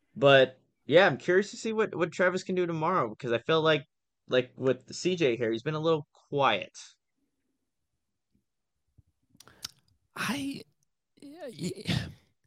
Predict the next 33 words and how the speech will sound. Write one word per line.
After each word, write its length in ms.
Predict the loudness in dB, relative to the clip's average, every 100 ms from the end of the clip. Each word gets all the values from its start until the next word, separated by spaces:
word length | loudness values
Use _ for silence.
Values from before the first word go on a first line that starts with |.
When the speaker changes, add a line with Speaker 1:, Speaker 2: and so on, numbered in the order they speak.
| -12
Speaker 2:
it's 100 | 0
gonna 100 | 2
sound 220 | 6 6
weird. 180 | 6 0 -10 -20 -20 -20 _ _ _ 6
There's 200 | 8 10
been 180 | 6 6
so 280 | 8 10
many 160 | 12 10
plays 420 | 10 8 6 6
where, 100 | 6
like, 220 | 6 4
four 460 | -2 8 10 10 10
guys 400 | 6 8 8 8
all 160 | 6 8
bust 280 | 6 6
through 120 | 6 6
the 100 | 6
line 240 | 6 4
at 60 | 6
the 80 |
Speaker 1:
True. 100 | 6
Speaker 2:
same 220 | 4 0 0
time 360 | 2 4 4
that 120 | 4
it's, 140 | 2 4
Speaker 1:
Mm-hmm. 60 | 4
Speaker 2:
like, 140 | 4
hard 440 | 2 6 6 6
to 200 | 6 4 4 0
identify 720 | 2 2 2 2 4 2 2
who's, 420 | -2 -4 2 2 2 0 0
<laughs> 260 | 0 2
like, 200 | 0 0